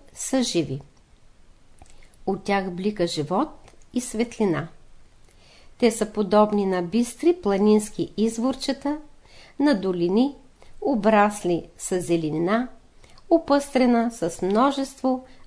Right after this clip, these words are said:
разновидни цветя. Работете върху себе си, но правете и външни научни изследвания, да придобиете знанието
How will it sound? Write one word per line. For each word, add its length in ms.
разновидни 760
цветя. 500
Работете 720
върху 320
себе 340
си, 340
но 180
правете 720
и 140
външни 580
научни 720
изследвания, 840
да 180
придобиете 920
знанието 880